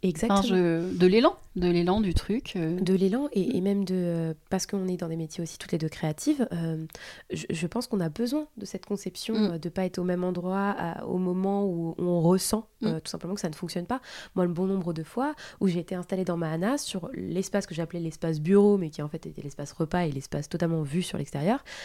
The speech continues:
Speaker 1: où des fois je me suis dit, « Mais pourquoi je suis pas productive ? Je comprends pas, c'est, je, je, pourtant je suis là dans le bon endroit. »
Speaker 2: Ouais.
Speaker 1: Et non, en fait, j'avais besoin d'aller faire un tour, d'aller trouver un banc,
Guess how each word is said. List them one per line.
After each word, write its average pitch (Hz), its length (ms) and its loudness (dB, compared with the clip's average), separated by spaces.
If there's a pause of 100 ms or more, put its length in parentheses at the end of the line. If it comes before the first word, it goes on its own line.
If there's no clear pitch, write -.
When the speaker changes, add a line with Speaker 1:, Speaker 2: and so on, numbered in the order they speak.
(220)
Speaker 1:
où 208 80 2
des 180 160 -2
fois 262 160 0
je 277 60 0
me 202 60 0
suis 156 140 -8
dit, « 247 140 -2
Mais 180 140 -4 (220)
pourquoi - 180 -4
je - 60 -4
suis - 80 -8
pas 165 100 -2
productive ? - 480 -4
Je - 60 -8
comprends 160 320 -6
pas, 277 220 -2
c'est, 214 200 -8
je, 156 420 -2
je, - 80 -14
pourtant - 220 -6
je 233 80 -6
suis - 100 -6
là 190 200 -2
dans 151 180 -8
le 143 140 -10
bon 190 260 -2
endroit. » 196 340 0 (180)
Speaker 2:
Ouais. 196 200 -2
Speaker 1:
Et 190 80 4
non, 208 240 0
en 175 80 -6
fait, 196 140 -6
j'avais 180 160 -6
besoin 160 200 -4
d'aller 151 300 -6
faire 294 260 2
un 226 80 2
tour, - 360 -2 (340)
d'aller 147 220 0 (260)
trouver 262 300 4
un 247 140 2
banc, 233 260 2